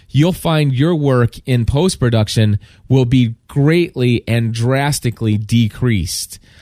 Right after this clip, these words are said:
Uh, and, and some things that you could focus on there is, um, is, is, you know, what kind of microphones are you using? What kind of recorders are you using? What kind of recording environment do you have in the background?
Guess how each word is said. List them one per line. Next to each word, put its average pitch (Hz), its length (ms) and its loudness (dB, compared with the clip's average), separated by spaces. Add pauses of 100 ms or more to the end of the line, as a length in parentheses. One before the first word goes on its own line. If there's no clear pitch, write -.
(260)
Uh, 127 380 0
and, 135 440 0
and 131 200 0
some 135 180 0
things 160 280 -2
that 151 180 -4
you 139 140 0
could 131 180 -2
focus 135 420 0
on 127 280 0
there 120 360 2 (340)
is, 123 680 2
um, 101 720 0 (880)
is, 135 360 2
is, 127 260 0 (140)
you 139 140 0
know, 113 180 2
what 139 520 -2
kind 151 160 0
of 123 80 2
microphones 151 640 0
are 147 80 0
you 143 140 0
using? 139 560 0 (220)
What 127 140 -2
kind 139 180 0
of 123 40 2
recorders 151 520 0
are 147 120 0
you 139 200 2
using? 135 380 0
What 127 120 0
kind 135 160 0
of 120 80 0
recording 131 440 -2
environment 123 640 -2
do 131 100 -4
you 123 100 2
have 120 180 0
in 113 120 -4
the 101 60 -6
background? 127 840 -2